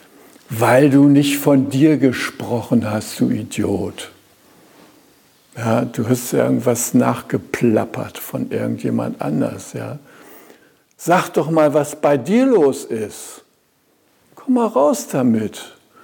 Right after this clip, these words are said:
Was ist denn der Stand des Erwachens bei dir? Raus mit der Sprache. Sprich. Was ist denn für dich der Glanz des Universums?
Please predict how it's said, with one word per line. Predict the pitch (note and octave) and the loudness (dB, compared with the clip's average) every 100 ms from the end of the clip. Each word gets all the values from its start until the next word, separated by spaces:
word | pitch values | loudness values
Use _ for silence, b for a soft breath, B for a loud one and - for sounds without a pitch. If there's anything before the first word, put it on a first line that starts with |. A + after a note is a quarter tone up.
| B B B | B B B
Was | - | -10
ist | - | -2
denn | G#3 | 2
der | D3 C3+ | 2 0
Stand | - - A#2+ A2+ - | -4 -2 0 0 0
des | A2+ - | -2 -2
Erwachens | - G#2 G2 G#2+ - G#2 F#2 - | -2 -2 0 -2 -2 -8 -8 -8
bei | - F#2 | -6 -6
dir? | F2+ - G2 F#2+ F#2 - _ b b b b b - | -6 -10 -8 -8 -10 -18 _ b b b b b -6
Raus | - E3 - | -2 -2 -2
mit | C#3 - | -2 -2
der | A#2+ | -4
Sprache. | - - G#2 G2+ G2 - A#2+ G2+ | -4 -4 -4 -2 -4 -6 -8 -8
Sprich. | - - D4+ F#4+ A3 - - - b b b | -10 -10 0 2 2 0 -16 -20 b b b
Was | D#3+ | 0
ist | A3+ B3 - | 2 0 0
denn | F3+ D3 | -2 0
für | D#3 | 0
dich | B2+ D3+ C#3 - | 2 0 -2 0
der | C#3 | 0
Glanz | A#2+ B2+ B2 A#2+ | 2 0 0 0
des | B2+ - | -6 -8
Universums? | B2 A2+ G2+ G#2 G2 G2+ G2 G#2 | -2 0 0 -2 -2 -6 -8 -10